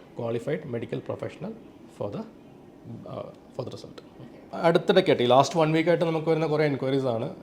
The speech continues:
ഹെയർ ട്രാൻസ്പ്ലാന്റ് ചെയ്യുന്നത് സേഫ് ആണോ, ഇത് അത് ലൈഫ് ത്രെറ്റനിങ് സർജറി ആണോ എന്നുള്ളത്. എന്നാൽ അങ്ങനെയല്ല, it is a very safe procedure. അതിൻ്റെ പ്രിക്കോഷൻസ് എടുത്തു കഴിഞ്ഞ്, ആ, പേഷ്യൻറ്റിനെ മോണിറ്റർ ചെയ്ത്,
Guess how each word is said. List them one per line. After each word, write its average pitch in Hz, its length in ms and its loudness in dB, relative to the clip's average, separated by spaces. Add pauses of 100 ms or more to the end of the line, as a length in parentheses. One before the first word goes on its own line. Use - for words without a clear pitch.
(140)
ഹെയർ 120 200 -2
ട്രാൻസ്പ്ലാന്റ് 143 440 0
ചെയ്യുന്നത് 135 380 0
സേഫ് 127 320 -4
ആണോ, 120 240 -4 (260)
ഇത് 107 260 -10 (420)
അത് 120 140 0
ലൈഫ് 120 200 0
ത്രെറ്റനിങ് 151 420 0 (360)
സർജറി 127 360 -4
ആണോ 113 240 -2
എന്നുള്ളത്. 107 380 -10 (140)
എന്നാൽ 175 160 0
അങ്ങനെയല്ല, 156 560 0
it 123 60 -8
is - 180 -12
a 135 80 -4
very 151 200 0
safe 135 200 -2
procedure. - 400 -10 (640)
അതിൻ്റെ 139 180 -2
പ്രിക്കോഷൻസ് 160 580 0
എടുത്തു 156 240 2
കഴിഞ്ഞ്, 143 360 2 (500)
ആ, 123 400 -4
പേഷ്യൻറ്റിനെ 131 440 -4
മോണിറ്റർ 123 420 -2
ചെയ്ത്, 131 380 -2